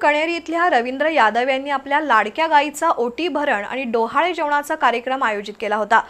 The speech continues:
खिलार जातीच्या या गायीची खणा नारळानं ओटी भरण्यात आली.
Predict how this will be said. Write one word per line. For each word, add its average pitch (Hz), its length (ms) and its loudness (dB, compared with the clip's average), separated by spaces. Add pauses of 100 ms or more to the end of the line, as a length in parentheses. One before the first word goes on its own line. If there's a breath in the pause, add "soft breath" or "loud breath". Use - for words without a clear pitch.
(360 loud breath)
खिलार 311 360 6
जातीच्या 359 640 2
या 254 340 4
गायीची 330 440 2 (120)
खणा 269 300 2
नारळानं 330 440 2
ओटी 311 220 -2
भरण्यात 269 420 -2
आली. 269 160 0